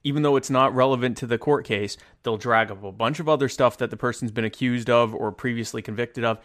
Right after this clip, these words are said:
has nothing to do with that case. And they get the jurors who go on there and go,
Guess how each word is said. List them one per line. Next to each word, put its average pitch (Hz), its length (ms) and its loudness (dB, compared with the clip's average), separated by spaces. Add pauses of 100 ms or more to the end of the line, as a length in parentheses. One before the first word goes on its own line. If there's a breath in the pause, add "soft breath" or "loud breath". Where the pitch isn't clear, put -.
has 107 140 -10
nothing 117 280 -4
to 117 80 -2
do 120 100 0
with 113 100 0
that 104 140 2
case. - 380 -10 (480)
And 107 200 -6
they 107 140 0
get 131 220 -2
the 185 80 0
jurors 143 540 2 (260)
who 123 100 -8
go 127 220 0
on 131 120 0
there 117 120 -2
and 110 60 -6
go, 107 180 -2